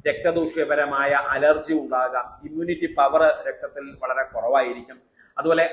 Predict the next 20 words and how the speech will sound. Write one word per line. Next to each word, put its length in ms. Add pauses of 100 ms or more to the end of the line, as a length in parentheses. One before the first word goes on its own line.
ആ 80
രക്തത്തിൽ 400
പ്രത്യേകിച്ച് 460
അതുകൊണ്ട് 460
തന്നെ 380
അണുബാധ, 720
ബാ-, 440
അണുബാധ 300
ഭാഗപരങ്ങളൊക്കെ 960
തന്നെ 200
ദോഷമായി 500
അനുഭവപ്പെടാം. 760 (180)
ആ, 40
അത്തരത്തിലുള്ള 760
രോഗങ്ങൾ 460
പിടിപെടുക, 420 (200)
മൂത്രാശയ 460
സംബന്ധമായ, 760
ആ, 480
വിഷയങ്ങൾ, 500